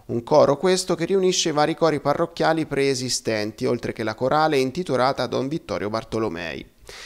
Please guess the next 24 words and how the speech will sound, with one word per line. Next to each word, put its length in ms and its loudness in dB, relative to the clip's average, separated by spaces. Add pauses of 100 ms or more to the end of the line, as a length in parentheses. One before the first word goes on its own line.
(100)
La 100 -2
celebrazione 680 2
è 40 0
preceduta 480 -2
da 120 2
un 100 0
pellegrinaggio 760 0
dalla 180 0
frazione 460 -4
di 100 -4
Micciano 480 2
fino 280 -4
al 100 -2
santuario, 720 0
sulle 320 -2
stile 400 0
delle 180 2
erogazioni 640 0
per 120 -4
invocare 480 -2
la 120 -2
benedizione 720 -4
sulle 260 -6
campagne. 760 -10